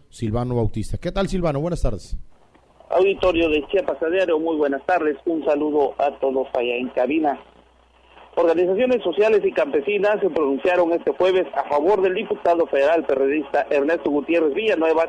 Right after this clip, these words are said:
Speaker 2: como su candidato a la gubernatura del estado, al tiempo que manifestaron su claro rechazo a la injerencia de priistas que pretendan convertirse en candidatos de este instituto político. Elizabeth Hernández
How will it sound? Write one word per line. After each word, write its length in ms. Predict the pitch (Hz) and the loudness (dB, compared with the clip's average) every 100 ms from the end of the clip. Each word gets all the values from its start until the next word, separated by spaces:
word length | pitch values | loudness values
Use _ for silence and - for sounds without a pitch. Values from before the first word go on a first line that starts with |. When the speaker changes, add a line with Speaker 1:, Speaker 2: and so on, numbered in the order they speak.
| - | 0
Speaker 2:
como 260 | 180 156 151 | 0 0 -2
su 160 | - | -4
candidato 580 | 226 208 160 160 - 143 | -2 0 0 0 0 0
a 100 | - | 2
la 100 | 143 | 2
gubernatura 580 | 139 135 131 131 123 165 | 4 2 0 -2 -2 0
del 160 | 143 131 | 2 0
estado, 400 | 127 175 180 170 - - - - | 0 0 0 -2 -6 -20 -20 -6
al 160 | 123 123 | -4 0
tiempo 260 | 185 190 202 | -2 2 2
que 80 | 185 | 2
manifestaron 680 | 151 151 143 143 196 196 - | 2 0 0 2 2 2 0
su 120 | 147 | 0
claro 440 | 185 214 202 170 | 4 4 4 4
rechazo 540 | 143 139 208 190 - 160 151 | 4 2 2 0 0 0 2
a 80 | |
la 100 | 151 | 2
injerencia 480 | 151 160 165 196 196 | 2 0 0 0 2
de 120 | 156 | 2
priistas 440 | 139 160 196 - 175 - | 2 2 2 0 0 0
que 100 | 220 | -2
pretendan 520 | 196 - 185 180 175 | 0 0 0 0 -2
convertirse 680 | - 135 135 131 175 160 160 143 - - - | -2 0 0 2 2 2 0 -2 -6 -10 -6
en 100 | - | -6
candidatos 680 | - 180 175 160 160 170 139 | -2 0 2 2 0 -2 0
de 200 | 135 139 | 2 2
este 200 | 160 165 | 2 0
instituto 460 | 151 131 127 151 139 | 0 -2 -4 -2 -2
político. 600 | 143 175 202 - 180 151 - - - - - - | 0 -2 -2 0 2 2 -2 -20 -20 -20 -18 -8
Elizabeth 400 | 135 135 143 160 | -4 0 2 2
Hernández 340 | 151 151 160 | 2 0 0